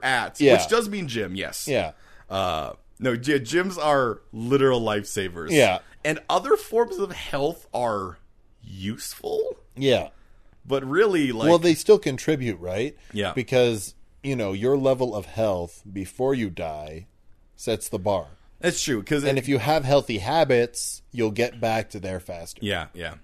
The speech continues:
Speaker 1: I just love the idea of a bunch of people just at the gym. <laughs> Just like, they're like, like,
Speaker 2: <sighs>
Speaker 1: well, especially if you, when you go into for that meeting with, you know, like, the personal trainer, they're like,
Speaker 2: Yeah.
Speaker 1: "What are your goals for coming to, like,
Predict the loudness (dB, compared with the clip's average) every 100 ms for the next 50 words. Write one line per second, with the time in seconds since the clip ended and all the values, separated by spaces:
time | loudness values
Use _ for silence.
0 | -12 -8 -6 -6 -2 -2 -2 -4 -4 -8
1 | -8 -8 -8 -10 -10 -10 -10 -12 -10 -10
2 | -10 -10 -10 -12 -14 -10 -8 -10 -14 -20
3 | -20 -10 -4 0 0 -2 0 0 0 -2
4 | -2 -6 -10 -4 -2 0 2 2 0 2
5 | 0 0 -2 -2 -4 -2 -4 -4 0 2
6 | 2 0 -4 -4 -2 -2 -4 -4 -4 -4
7 | -4 -6 -6 -8 -8 -10 -8 -6 -6 -8
8 | -8 -6 -4 -2 0 4 4 4 -2 -4
9 | -6 0 2 4 0 -4 -8 -12 -10 -4
10 | -4 -4 -6 -8 -8 -8 -8